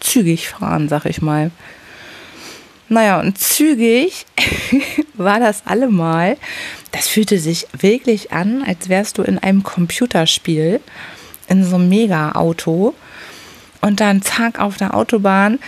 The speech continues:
Ich mein, gut, bei der Hinfahrt, da konnten wir noch gar nicht so richtig Stoff geben, weil da waren einfach zu viele Autos und dann ist das auch zu gefährlich. Aber selbst da, wenn du zweihundertzwanzig gefahren bist, hast du das gar nicht gemerkt. Und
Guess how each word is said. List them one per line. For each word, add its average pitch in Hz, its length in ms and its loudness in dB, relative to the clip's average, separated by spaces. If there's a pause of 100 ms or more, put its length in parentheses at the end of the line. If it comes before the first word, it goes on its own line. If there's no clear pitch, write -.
(120)
Ich - 140 -4
mein, 196 160 4
gut, 165 180 -4
bei 180 100 0
der 185 80 2
Hinfahrt, 220 640 0
da 196 100 -2
konnten 247 300 -2
wir 208 80 2
noch 196 180 0
gar 180 140 0
nicht 190 180 2
so 190 120 -2
richtig 220 360 -2
Stoff 185 300 -2
geben, 202 460 0
weil 185 260 2 (480)
da 156 140 -6
waren 170 160 0
einfach 185 260 0
zu 175 160 -8
viele 180 300 0
Autos 196 340 0
und 165 140 -2
dann 170 160 0
ist - 160 -4
das 180 180 -6
auch - 220 -2 (100)
zu - 180 -4
gefährlich. 196 720 0
Aber 185 320 0 (580)
selbst 175 280 0
da, 196 200 2
wenn 180 120 2
du 175 100 0
zweihundertzwanzig 175 840 -2
gefahren 180 460 -2
bist, 226 260 0
hast 190 160 -2
du 185 60 -4
das 185 220 -4
gar 175 140 -2
nicht 190 200 -2
gemerkt. 175 580 -2 (1200)
Und 214 580 2